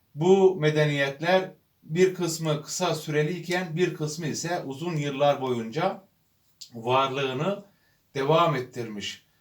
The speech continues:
Ve tabii bu insan grupları hayatlarını devam ettirirlerken ihtiyaçlarını karşılayabilmek için, e, eserler meydana getirmişler. Kaleler, hanlar,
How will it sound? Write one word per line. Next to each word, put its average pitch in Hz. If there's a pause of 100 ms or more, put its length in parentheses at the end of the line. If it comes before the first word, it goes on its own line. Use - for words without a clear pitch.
(120)
Ve 151
tabii 185
bu 185
insan 185
grupları 160 (600)
hayatlarını 165
devam 165
ettirirlerken 175 (500)
ihtiyaçlarını 175
karşılayabilmek 160
için, 196 (640)
e, 135
eserler 165
meydana 123
getirmişler. 113 (520)
Kaleler, 160 (600)
hanlar, 143